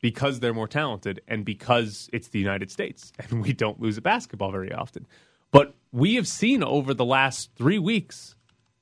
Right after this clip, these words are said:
this team has lost to Nigeria, this team has lost to Australia, and this team has lost to France. Have they had an impressive win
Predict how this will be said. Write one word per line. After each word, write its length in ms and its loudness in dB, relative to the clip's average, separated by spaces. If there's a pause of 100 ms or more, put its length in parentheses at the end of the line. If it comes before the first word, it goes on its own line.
this 200 4
team 240 2
has 180 2
lost 360 2
to 60 -4
Nigeria, 680 0 (420)
this 220 6
team 220 2
has 180 2
lost 300 2
to 140 2
Australia, 680 0 (280)
and 180 4
this 140 0
team 220 2
has 200 2
lost 360 0
to 60 -4
France. 600 -2 (380)
Have 140 8
they 160 2
had 260 4
an 80 0
impressive 680 0
win 340 2